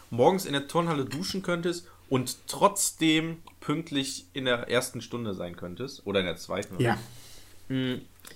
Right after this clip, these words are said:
Speaker 2: Beamen.
Speaker 1: <laughs> Ja, genau, zack. Oh, aber Beamen ist ja super gefährlich, ne? Weil das Problem bei Beamen ist
Speaker 2: Ja, man weiß ja nicht, bist du danach noch derselbe?
Speaker 1: Genau,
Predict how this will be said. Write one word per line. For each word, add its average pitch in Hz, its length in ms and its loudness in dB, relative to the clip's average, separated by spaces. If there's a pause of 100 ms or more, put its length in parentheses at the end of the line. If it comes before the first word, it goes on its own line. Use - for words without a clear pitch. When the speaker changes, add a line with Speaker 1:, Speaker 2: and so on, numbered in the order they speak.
(220)
Speaker 2:
Beamen. 165 500 10
Speaker 1:
<laughs> - 40 10 (560)
Ja, 131 120 10 (240)
genau, 110 240 -2
zack. 143 240 0 (200)
Oh, 208 220 12 (120)
aber 151 220 12
Beamen 196 380 2
ist 139 140 0
ja 143 60 2
super 208 300 0
gefährlich, 160 480 0
ne? 175 220 -2 (280)
Weil 143 500 6
das 131 160 2
Problem 151 400 0
bei 175 140 4
Beamen 156 440 -2
ist - 520 -6
Speaker 2:
Ja, 165 140 6
man 165 160 10
weiß 202 180 12
ja 202 120 12
nicht, 175 240 8
bist - 180 0
du 160 60 6
danach 147 280 6
noch - 100 -2
derselbe? 123 380 4
Speaker 1:
Genau, 202 420 8